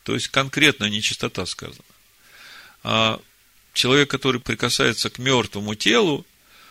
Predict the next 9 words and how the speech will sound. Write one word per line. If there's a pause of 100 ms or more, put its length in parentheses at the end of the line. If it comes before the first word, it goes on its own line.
(140)
он
сам
становится
источником
нечистоты.
Вот
где
проблема,
понимаете?